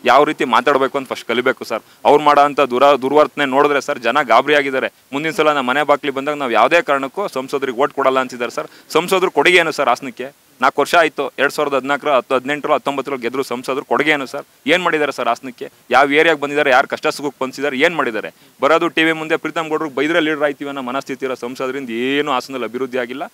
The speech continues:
ಅವ್ರು ಬರೀ ಭಾಷಣಕ್ಕೆ ಸೀಮಿತ. ದಯಮಾಡಿ ಸಂಸದರು, ನಂದು ಒಂದೇ ವಯಸ್ಸು, ನಮ್ಮ ಶಾಸಕರಿಗೆ ಹೋಗು ಬಾ ಅಂತ ಮಾತಾಡ್ತಾರೆ. ನನಗೂ ಆ ಮಾತಾಡೋದು ಧೈರ್ಯ ಇದೆ, ಹಕ್ಕಿದೆ, ಮಾತಾಡ್ತೀನಿ, but ಸಂಸದರು ಅಂತ ಗೌರವ ಕೊಡ್ತೀವಿ. ಇದೇ ಥರ ಇವ್ರು ಪದೇ ಪದೇ ಶಾಸಕರಿಗೆ ಹೋಗು ಬಾ ಅಂದ್ರೆ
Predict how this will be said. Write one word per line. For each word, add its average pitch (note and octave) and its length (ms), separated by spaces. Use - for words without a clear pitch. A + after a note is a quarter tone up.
ಅವ್ರು A2+ 120
ಬರೀ C3 160
ಭಾಷಣಕ್ಕೆ C3 420
ಸೀಮಿತ. B2+ 280
ದಯಮಾಡಿ D3 320
ಸಂಸದರು, C#3 480
ನಂದು C#3 280
ಒಂದೇ B2+ 200
ವಯಸ್ಸು, B2+ 400
ನಮ್ಮ B2+ 120
ಶಾಸಕರಿಗೆ C#3+ 480
ಹೋಗು C#3 220
ಬಾ C#3 140
ಅಂತ C#3+ 100
ಮಾತಾಡ್ತಾರೆ. A#2 540
ನನಗೂ C#3+ 320
ಆ D#3 60
ಮಾತಾಡೋದು C#3 600
ಧೈರ್ಯ C3+ 380
ಇದೆ, D#3 240
ಹಕ್ಕಿದೆ, D3 300
ಮಾತಾಡ್ತೀನಿ, B2+ 520
but C3 160
ಸಂಸದರು C#3 440
ಅಂತ C#3 140
ಗೌರವ B2+ 240
ಕೊಡ್ತೀವಿ. A2+ 400
ಇದೇ D#3+ 240
ಥರ E3+ 160
ಇವ್ರು D#3 200
ಪದೇ C#3+ 220
ಪದೇ D3+ 220
ಶಾಸಕರಿಗೆ C#3+ 520
ಹೋಗು C#3+ 280
ಬಾ B2+ 140
ಅಂದ್ರೆ C3 260